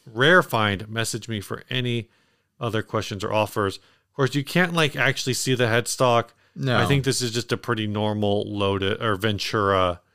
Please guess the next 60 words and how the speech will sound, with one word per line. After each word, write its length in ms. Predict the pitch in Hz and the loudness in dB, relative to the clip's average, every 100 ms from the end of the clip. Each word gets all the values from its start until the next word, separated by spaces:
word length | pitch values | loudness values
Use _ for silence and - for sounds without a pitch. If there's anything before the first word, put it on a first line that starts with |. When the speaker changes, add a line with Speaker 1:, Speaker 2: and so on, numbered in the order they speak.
| _ | _
Speaker 2:
Right. 220 | 110 101 - | 0 0 0
Speaker 1:
I 140 | 123 | -2
kept 240 | - 139 | 2 4
Speaker 2:
Les 140 | 127 117 | 4 4
Speaker 1:
wanting 160 | 117 | 4
Speaker 2:
Paul 100 | 101 | 4
Speaker 1:
to 60 | 98 | 2
think 40 | 95 | 0
Speaker 2:
sort 100 | 98 | 0
of 60 | |
thing. 80 | 98 | 2
Speaker 1:
Lotus, 340 | 98 95 95 - | 2 0 -4 -6
but 260 | - 98 | -8 -6
whatever. 460 | 101 98 90 92 92 | -4 -2 -2 -4 4
Speaker 2:
But 140 | 202 | 4
Speaker 1:
Same 80 | 202 | 6
Speaker 2:
all, 140 | 190 90 | 2 2
Speaker 1:
thing. 180 | 90 87 | -6 2
Speaker 2:
all 160 | 214 254 | 4 6
we 80 | |
have 180 | 226 214 | 6 4
is 80 | 185 | 2
a 60 | 165 | 2
picture 260 | 170 165 | 0 2
of 60 | 160 | 2
the 80 | 139 | 4
back 180 | 139 | 4
of 60 | 131 | 4
the 60 | 117 | 2
headstock, 460 | 120 - 123 120 | 2 2 2 2
and 80 | - 131 | 0 2
it 40 | |
has 180 | 135 131 | 4 2
a 60 | 127 | 0
really 260 | 127 127 | 0 0
shoddy, 720 | - - 123 120 117 110 107 _ _ _ - | 0 2 4 4 4 2 0 _ _ _ 0
like, 300 | 123 117 117 | 2 2 0
headstock 560 | - 127 - 135 101 95 | 0 0 2 0 0 -2
brake 340 | 110 107 - | 2 2 2
repair 340 | 110 - 110 101 | -6 2 2 2
that's 160 | 101 | -2
got 300 | - 113 - | 0 -2 -2
three 260 | 123 120 120 | -6 -2 -2
Speaker 1:
Yeah. 120 | 104 | 2
Speaker 2:
wood 160 | 110 110 | 2 0
screws 400 | - 110 101 92 | -6 -2 -2 0
going 240 | 117 101 | -2 0
in 100 | 101 | -2
through 120 | 107 | -4
the 100 | 107 | -4
back 180 | 101 98 | -2 -2
of 80 | 104 | -2
the 80 | 104 | -4
headstock. 160 | - | 2
Speaker 1:
You 120 | 156 202 | 4 4
could, 240 | 285 311 | 4 6
like, 240 | 240 202 | 6 4
fix 840 | 139 - - - - - 170 - - | 0 -12 -14 -16 -20 0 0 0 -2
this, 300 | 135 117 - | -2 -2 -6
but 440 | - 127 117 - | -2 2 2 0